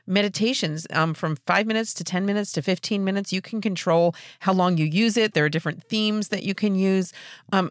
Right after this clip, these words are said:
I really do recommend that you check it out. I mentioned before that it is a paid app, um, but you can check it out with a free trial, I think, for a limited time. Um, so definitely I'm gonna have that linked in the show notes for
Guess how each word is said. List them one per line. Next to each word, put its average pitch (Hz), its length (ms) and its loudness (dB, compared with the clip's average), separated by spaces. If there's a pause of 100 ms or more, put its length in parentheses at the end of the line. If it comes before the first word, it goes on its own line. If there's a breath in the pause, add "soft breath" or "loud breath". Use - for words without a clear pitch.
I 185 60 4
really 240 300 2
do 202 200 0
recommend 185 460 2
that 175 100 0
you 170 80 -2
check 175 180 -2
it 156 80 -2
out. 147 220 2
I 170 100 4
mentioned 185 380 0
before 175 400 0
that 160 160 0
it 160 160 -2
is 180 160 0
a 185 60 -2
paid 170 420 -2
app, 151 320 0 (380 loud breath)
um, 165 160 2
but 170 120 0
you 196 120 -2
can 226 160 -4
check 233 200 -2
it 202 80 0
out 185 160 4
with 165 140 2
a 139 40 0
free 180 220 -4
trial, 175 380 2
I 208 80 4
think, 226 340 -4
for 170 260 -2
a - 100 2
limited 175 340 0
time. 170 460 2 (400 loud breath)
Um, 165 340 2
so 185 300 2
definitely 208 500 0
I'm 160 100 2
gonna 160 200 2
have 160 220 0
that 156 200 2
linked 156 300 0
in 165 180 0
the 156 140 2
show 160 160 2
notes 143 320 0
for 143 340 0